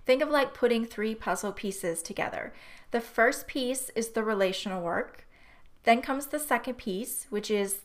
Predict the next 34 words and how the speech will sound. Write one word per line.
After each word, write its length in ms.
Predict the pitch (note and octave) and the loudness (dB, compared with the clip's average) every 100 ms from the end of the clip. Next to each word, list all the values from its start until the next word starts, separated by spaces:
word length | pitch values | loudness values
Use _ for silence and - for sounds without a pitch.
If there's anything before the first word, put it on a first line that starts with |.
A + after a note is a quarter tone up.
| - | -6
the 100 | G3+ | -4
focus 540 | - G3+ A#3+ B3 - | 0 2 2 0 -2
of 180 | - G3+ | -4 0
the 140 | A3+ | 2
retreat, 480 | C4 D4 G#3 F#3+ A3+ | 2 0 0 0 2
what 160 | G3+ - | 0 2
you're 260 | G#3 G#3 | 0 2
offering 400 | G#3 G3+ A3 A3 | 0 0 -2 -2
or 80 | C#4 | -2
teaching. 640 | C#4 F#3 - F#3 G3 A3+ - - - - - | -4 -6 -4 -6 -6 -6 -8 -20 -20 -18 -2
And 180 | G#3+ A3+ | 2 6
then 180 | B3 A#3 | 6 6
when 120 | A#3 | 2
the 80 | A3 | 0
time 340 | - B3 C#4 | 2 0 2
comes 260 | C4 A3 - | -2 -2 -4
to 200 | - - | 0 2
execute, 1000 | F4+ - - - G3 F3+ F#3+ - - - - - - - - - | 2 -2 -12 -6 0 2 0 -4 -10 -14 -20 -20 -20 -20 -20 -10
the 80 | A3+ | -10
third 440 | A3+ B3+ C#4 E4 E4 | 0 6 8 6 0
piece 380 | B3+ A#3 A3+ | -4 -2 -2
is 200 | - G#3 | -4 -6
the 100 | - | -4
date, 480 | G3 - G#3 G#3+ - - - | -2 2 4 2 -2 -16 -8
the 100 | F#3+ | -2
venue, 720 | F#3 A#3 A#3 A3+ A3 G#3+ A3 - - | 4 4 4 2 4 2 0 -6 -6
the 100 | F3+ | -4
location, 720 | F3+ - A#3 A3+ - A3 G#3+ | -4 -2 -2 -2 0 0 0
and 160 | - G3+ | -4 0
all 200 | F#3+ F#3 | 2 2
of 100 | F#3 | 2
that 180 | G#3 - | 0 0
good 220 | - - | -6 -8
stuff. 500 | - - - - - | -4 -2 -2 -6 -20